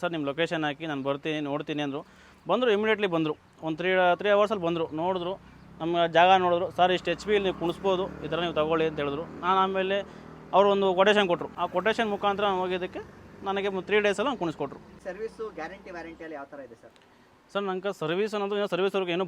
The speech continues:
Speaker 1: ಬಂದಿಲ್ಲ ಸರ್. ಒಂದು ವೈರ್ ಕೂಡ ನಾನು ಯಾವುದು ಇನ್ನೂ ಸುಟ್ಟಿಲ್ಲ, ಏನೂ ಆಗಿಲ್ಲ. But ಪ್ಯಾನಲ್ ಬಂದು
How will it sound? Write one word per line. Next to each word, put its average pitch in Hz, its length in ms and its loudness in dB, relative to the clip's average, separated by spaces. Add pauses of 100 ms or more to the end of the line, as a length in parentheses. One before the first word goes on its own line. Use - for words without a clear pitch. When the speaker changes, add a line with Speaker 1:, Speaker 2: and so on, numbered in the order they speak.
Speaker 1:
ಬಂದಿಲ್ಲ 185 240 4
ಸರ್. 170 180 2 (220)
ಒಂದು 160 160 -2
ವೈರ್ 175 180 2
ಕೂಡ 185 160 0
ನಾನು 180 200 2
ಯಾವುದು 170 300 2
ಇನ್ನೂ 170 160 -2
ಸುಟ್ಟಿಲ್ಲ, 165 400 0 (560)
ಏನೂ 165 280 0
ಆಗಿಲ್ಲ. 160 240 2 (220)
But 175 180 0 (120)
ಪ್ಯಾನಲ್ 208 360 6
ಬಂದು 190 300 2